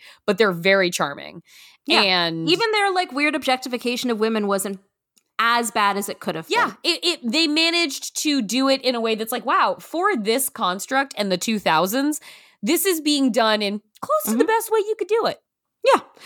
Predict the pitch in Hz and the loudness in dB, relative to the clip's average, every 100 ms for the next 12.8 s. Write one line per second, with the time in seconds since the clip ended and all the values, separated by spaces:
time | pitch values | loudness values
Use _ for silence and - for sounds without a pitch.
0 | - - 349 311 311 349 359 359 320 311 | -14 -4 0 0 0 0 0 0 0 -2
1 | - 262 247 240 233 233 _ _ _ _ | -2 0 2 0 -2 -8 _ _ _ _
2 | 233 233 277 262 233 220 220 233 220 - | -4 -2 0 0 0 2 0 0 -2 0
3 | 214 185 220 202 - - - - _ _ | -2 0 -2 -4 -10 -20 -20 -20 _ _
4 | _ 226 247 269 262 262 254 254 214 220 | _ -8 0 2 2 2 0 2 2 2
5 | 202 190 196 - 147 208 247 226 214 208 | 2 0 -4 -10 -12 -2 0 0 0 0
6 | 196 214 196 190 185 - _ _ _ _ | 0 0 2 0 -4 -12 _ _ _ _
7 | - 220 247 247 - 220 - 208 202 202 | -10 0 0 0 0 0 2 2 2 0
8 | 202 196 190 190 - 190 185 180 175 _ | 0 2 2 0 -2 -2 -2 -2 -6 _
9 | _ _ - 240 214 208 - - _ _ | _ _ 0 2 2 0 -4 -12 _ _
10 | _ _ _ - 254 240 262 240 208 214 | _ _ _ 2 2 2 0 0 2 2
11 | 202 196 196 202 190 - _ _ _ - | 2 -2 -2 -2 -4 -10 _ _ _ -4
12 | 277 190 202 277 - 202 180 | -2 0 0 0 2 0 0